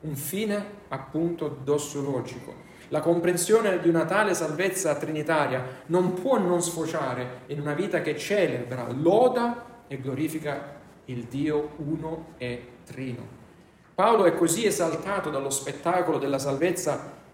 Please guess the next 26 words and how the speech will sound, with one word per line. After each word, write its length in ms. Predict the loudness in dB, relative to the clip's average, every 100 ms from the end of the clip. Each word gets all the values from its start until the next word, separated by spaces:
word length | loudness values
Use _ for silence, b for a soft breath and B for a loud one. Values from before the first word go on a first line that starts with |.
| -2
che 320 | 2 2 2
dal 200 | 2 2
verso 500 | 0 0 0 -2 -4
tre, 240 | -4 -2 -2
pensate, 500 | -4 -4 -4 -4 -4
dal 160 | -6
verso 440 | -2 -2 0 -4 -4
tre, 320 | -4 -4 -8 -10
mettete 300 | 0 2 2
il 140 | 2
vostro 360 | 0 0 -2 -2
dito, 340 | -2 -4 -6 -10 -18 -6
dal 200 | -4 4
verso 400 | 4 4 0 0
tre 300 | 0 0 -2 -12 -14 -14 -16 -18 -20 -20 -20 -10 -6
al 120 | 0
verso 340 | 2 2 0
quattordici 880 | 0 0 2 0 0 -6 -6 -8 -10 -18 -2
compone 500 | 0 0 2 2 4
in 140 | 2
greco 320 | 2 2 2
un'unica 1120 | 0 0 -2 -2 0 0 2 0 2 2 2 -2
lunga 600 | 0 2 2 2 4 4
e 100 | 2
complessa 680 | -2 -4 0 0 2 0 -2
frase 640 | 0 0 2 2 0